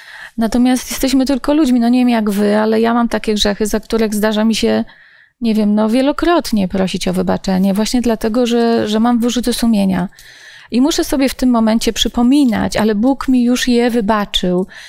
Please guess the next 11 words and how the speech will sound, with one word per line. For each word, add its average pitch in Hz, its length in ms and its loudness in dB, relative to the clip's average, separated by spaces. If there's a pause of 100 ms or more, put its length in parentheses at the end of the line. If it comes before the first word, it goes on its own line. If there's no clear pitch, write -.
(160)
Ja 240 100 2
nie 254 160 4
muszę 262 320 2
już 202 160 -2
prosić 196 400 -2
o 196 60 0
wybaczenie, 190 640 -2 (360)
ale 226 220 0
dalej 247 500 2
gdzieś 220 420 0
tam, 220 440 0